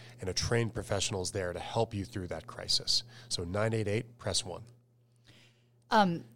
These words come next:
Speaker 2: an important and valuable resource, 'cause I'm sure that the needs they have are more specific to their service. Um,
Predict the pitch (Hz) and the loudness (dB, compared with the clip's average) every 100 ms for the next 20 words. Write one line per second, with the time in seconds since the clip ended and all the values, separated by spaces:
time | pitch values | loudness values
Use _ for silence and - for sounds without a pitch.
0 | _ 233 233 226 247 214 208 185 175 180 | _ 4 6 8 8 8 6 8 8 8
1 | 165 160 156 165 - 151 143 - 180 180 | 6 4 4 2 2 2 2 0 2 4
2 | - 202 180 175 170 180 175 165 - 165 | 4 4 2 -2 0 2 2 0 4 6
3 | 160 160 156 156 156 - 165 - 160 160 | 6 4 4 4 4 2 -2 -2 0 0
4 | - 175 156 143 - 180 160 147 - - | 0 0 2 2 4 4 6 4 2 -6
5 | - - - - - 240 202 185 | -14 -16 -16 -18 4 8 8 6